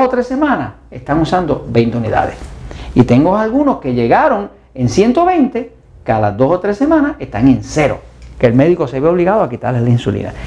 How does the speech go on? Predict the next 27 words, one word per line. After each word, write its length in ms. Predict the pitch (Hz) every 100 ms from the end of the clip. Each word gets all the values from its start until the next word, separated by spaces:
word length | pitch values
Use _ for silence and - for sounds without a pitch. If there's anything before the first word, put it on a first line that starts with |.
| -
Y 80 | -
los 140 | 120
que 80 | 180
usan 180 | 185 240
metformina 480 | 247 269 285 311 220
la 100 | 147
tienen 240 | 147 156
que 80 | 156
reducir. 540 | 160 151 135 107 90 - -
Y 60 | 139
los 140 | 127
que 80 | -
usan 220 | 139 175
medicamento 480 | 214 220 226 233 233
para 120 | 226
la 60 | 233
presión 280 | 233 247 262
la 100 | 160
tienen 240 | 160 185
que 100 | 190
reducir 360 | 190 196 196 240
o 40 |
se 120 | 185
la 120 | 156 139
quitan. 280 | 175 135
O 60 | 123
sea, 260 | 165 131